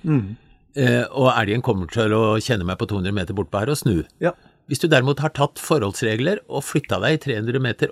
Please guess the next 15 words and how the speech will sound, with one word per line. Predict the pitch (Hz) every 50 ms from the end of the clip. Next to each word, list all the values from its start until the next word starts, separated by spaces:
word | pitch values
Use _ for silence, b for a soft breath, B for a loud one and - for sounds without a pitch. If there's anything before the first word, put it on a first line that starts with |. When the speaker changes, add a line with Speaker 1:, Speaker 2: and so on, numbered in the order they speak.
| -
Speaker 2:
og | - 131 123 135 151 - _ _ _ _ _ _ - _ _ _
sitter | - - - 123 - -
på | - 156 151
riktig | 135 120 - - 147 143
side | - 151 139 123 147 208 269 233
Speaker 1:
Mhm. | 165 135 113
Speaker 2:
i | -
forhold | - - 156 135 110 110 107
til | - 147 139 139 139 139 139 135 135 127
vinden | 123 127 123 139 156 185
da, | 247 262 214 - -
i | -
Speaker 1:
Ja. | 131
Speaker 2:
det | 127 135 131
tilfellet, | - 143 127 151 160 220 262